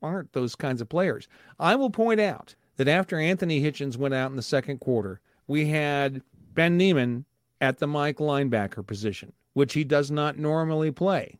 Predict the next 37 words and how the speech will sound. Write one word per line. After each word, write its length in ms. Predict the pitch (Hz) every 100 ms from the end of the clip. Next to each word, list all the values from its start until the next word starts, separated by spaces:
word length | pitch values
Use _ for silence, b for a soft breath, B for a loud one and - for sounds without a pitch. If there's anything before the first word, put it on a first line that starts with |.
| -
This 180 | 139 160
isn't 220 | 156 165
a 60 |
position 420 | 151 147 160 151 151
that 140 | 139
Niemann 340 | 147 151 151
has 180 | 139 131
normally 400 | 143 143 143 151
played 340 | 139 165 160 123
this 140 | 113
season 360 | - 120 113 113
when 140 | 110
we've 180 | 113 107
had 200 | 127 131
all 180 | 131 131
these 260 | 131 123
bad 560 | - 123 123 135 143 123
things 380 | 147 135 117 -
happen 300 | 120 123 120
with 160 | 110 120
Ben 240 | 120 120
Niemann. 360 | 127 131 101 90 _ b b
And 100 | 135
in 80 | 135
the 80 | 135
second 340 | - 175 170 196
half, 560 | 233 190 151 170 - _ _ -
when 300 | 139 139 127
Ben 500 | 104 135 160 196 202
Niemann 500 | 269 214 110 113 147 _ _
has 300 | 135 156 135
the 80 | 143
green 320 | 143 165 165
dot 240 | 165 160
on 100 | 160
his 180 | 147 143
helmet 380 | 160 143 147